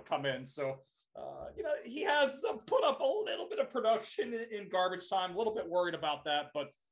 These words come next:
uh, has gone under that number, you know, each of the last two starts here. So, uh,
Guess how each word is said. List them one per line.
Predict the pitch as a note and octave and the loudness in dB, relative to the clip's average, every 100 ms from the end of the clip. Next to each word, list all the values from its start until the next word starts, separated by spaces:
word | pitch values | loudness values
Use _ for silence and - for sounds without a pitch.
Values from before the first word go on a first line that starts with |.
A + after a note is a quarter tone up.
| _ - | _ -8
uh, | C3+ C3+ B2+ | -4 -2 -4
has | B2 D3 | -2 -2
gone | C#3 F#3 - | 2 4 4
under | F3 D#3+ | 0 0
that | D#3 D3+ | 0 0
number, | D3+ C#3+ D3 C#3 - _ | -2 -2 -2 -4 -6 _
you | D3 | -6
know, | B2+ C#3 | -4 -4
each | D3+ B2+ | -8 -8
of | |
the | |
last | B2+ C3 - | -4 -4 -6
two | C3 | -14
starts | A#2 C3+ A2+ A2+ | -10 -8 -8 -10
here. | A#2+ | -14
So, | - B2 A2 - _ _ _ | -14 -12 -12 -14 _ _ _
uh, | A#2+ A2+ A2 G#2+ G#2+ | -12 -10 -8 -10 -10